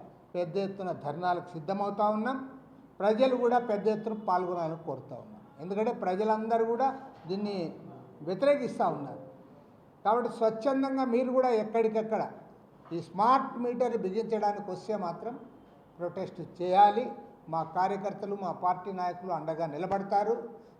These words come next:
వామపక్ష పార్టీలన్నీ కూడా ఇవాళ కలిసికట్టుగా ఉద్యమాన్ని ముందుకు సాగిస్తూ ఉన్నాము. వామపక్ష పార్టీలతో పాటు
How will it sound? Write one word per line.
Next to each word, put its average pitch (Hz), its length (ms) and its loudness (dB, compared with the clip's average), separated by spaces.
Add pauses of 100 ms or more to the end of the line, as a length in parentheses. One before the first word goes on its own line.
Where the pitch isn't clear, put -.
వామపక్ష 208 520 0
పార్టీలన్నీ 185 680 -2
కూడా 185 420 -2 (260)
ఇవాళ 175 240 2
కలిసికట్టుగా 180 760 -4
ఉద్యమాన్ని 170 500 -4
ముందుకు 165 440 -8 (380)
సాగిస్తూ 202 480 0
ఉన్నాము. 208 500 -4 (440)
వామపక్ష 233 640 2
పార్టీలతో 214 640 0
పాటు - 580 -4